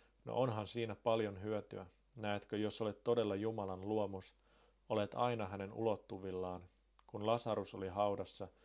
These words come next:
hän oli yhä Kristuksen tavoitettavissa, joka kutsui hänet takaisin elämään. Tästä todelliset saarnaajat ovat riippuvaisia. Tuhlaajapoika luuli täysin paenneensa isänsä vaikutuksesta.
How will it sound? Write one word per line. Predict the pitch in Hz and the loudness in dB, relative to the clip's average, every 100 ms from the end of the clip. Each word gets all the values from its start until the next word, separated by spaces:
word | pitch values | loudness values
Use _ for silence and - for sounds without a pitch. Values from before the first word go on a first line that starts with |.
| - _ _ | -20 _ _
hän | - 110 | -6 -2
oli | 104 | -2
yhä | 107 127 113 | 0 0 -2
Kristuksen | - 117 113 - - 95 90 | 0 -2 -2 -6 -10 -10 -4
tavoitettavissa, | - 101 101 98 95 - 98 92 - - 92 _ _ _ - | 0 2 2 0 -4 -8 -8 -8 -10 -12 -14 _ _ _ -12
joka | 107 98 | -6 -6
kutsui | - 104 - 101 92 | -4 -6 -4 -4 -4
hänet | 98 92 - | -4 -8 -8
takaisin | 104 - 95 90 95 | -10 -6 -6 -6 -10
elämään. | 90 90 87 92 95 _ _ _ _ _ _ - | -10 -10 -10 -14 -20 _ _ _ _ _ _ 0
Tästä | 117 - 117 | 2 2 -2
todelliset | 117 110 104 95 98 | 0 2 0 -2 -8
saarnaajat | - 104 98 104 95 92 | -4 -2 -2 -4 -6 -6
ovat | 98 95 - | -6 -6 -6
riippuvaisia. | 98 92 - 95 90 87 - - _ _ _ - _ _ | -8 -8 -10 -6 -6 -6 -12 -16 _ _ _ -20 _ _
Tuhlaajapoika | 135 123 120 110 101 117 110 107 | 2 4 6 6 6 6 6 2
luuli | 110 120 104 | 2 2 2
täysin | 98 117 117 110 104 | 2 4 4 2 -4
paenneensa | - 104 104 101 95 92 - | 2 4 4 0 -6 -8 -10
isänsä | 107 113 92 95 | -6 -6 -6 -2
vaikutuksesta. | 104 101 101 98 95 - 101 - 92 | 0 0 -2 -8 -10 -12 -16 -14 -16